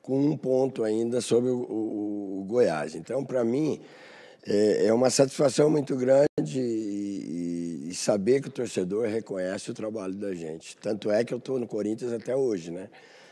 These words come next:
Se for ver o tempo que eu tô aqui, eu acho que <laughs> já tem quase quarenta anos de Corinthians. É uma vida aqui dentro.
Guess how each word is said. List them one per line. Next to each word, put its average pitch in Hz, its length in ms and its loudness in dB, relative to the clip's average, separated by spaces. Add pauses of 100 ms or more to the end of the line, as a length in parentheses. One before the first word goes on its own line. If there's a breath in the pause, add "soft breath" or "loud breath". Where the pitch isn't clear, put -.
Se - 220 -8
for 107 340 0
ver 110 160 0
o 120 80 4
tempo 117 340 -2
que 123 60 -10
eu 104 80 -4
tô 107 160 -6
aqui, 98 240 -6
eu 117 140 0
acho 113 180 -2
que 107 140 -4 (180)
<laughs> 107 120 2
já - 200 -2
tem 98 560 -2 (720 loud breath)
quase 104 300 -2
quarenta 123 480 0
anos 110 260 -2
de 110 100 -10
Corinthians. 90 680 -8
É 85 80 -6
uma 107 260 -6
vida 107 440 -4
aqui 90 180 -8
dentro. 73 540 -12